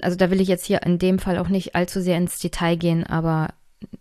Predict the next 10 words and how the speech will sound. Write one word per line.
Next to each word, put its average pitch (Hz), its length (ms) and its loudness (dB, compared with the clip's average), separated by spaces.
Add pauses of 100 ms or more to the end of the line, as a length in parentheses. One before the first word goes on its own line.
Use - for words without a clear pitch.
(460)
die 165 80 2
Umstände 170 380 4
sollten 156 360 2
schon 170 380 4
untersucht 156 480 -2
werden 147 260 0
und 147 160 -2
ich 147 100 -8
denke 147 220 -4
mal, 151 280 0